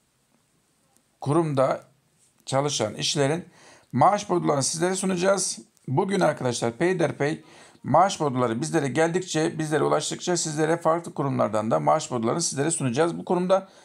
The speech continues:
bu videoda iki ayrı kurumdaki maaş bordrosunu sizlere sunacağız. Dediğim gibi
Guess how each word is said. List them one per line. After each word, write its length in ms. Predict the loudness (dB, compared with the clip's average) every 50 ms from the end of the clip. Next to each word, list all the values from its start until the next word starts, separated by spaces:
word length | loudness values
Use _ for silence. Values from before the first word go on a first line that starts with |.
| _ _ _
bu 120 | 0 0
videoda 640 | 2 2 4 2 2 4 4 2 2 2 0 -6 -12 _
iki 440 | -2 -2 0 2 2 2 0 0 0 0
ayrı 320 | 2 2 4 2 0 -2
kurumdaki 460 | -2 -2 -2 0 0 0 -2 0 0 0
maaş 300 | 2 2 2 2 0 -2
bordrosunu 420 | -4 -4 -4 -4 -4 -4 -4 -4
sizlere 300 | -4 -4 -2 0 0 0
sunacağız. 380 | 0 -2 -2 0 0 0 0 0
Dediğim 260 | 0 0 0 0 -2
gibi 240 | 0 -2 -2 -2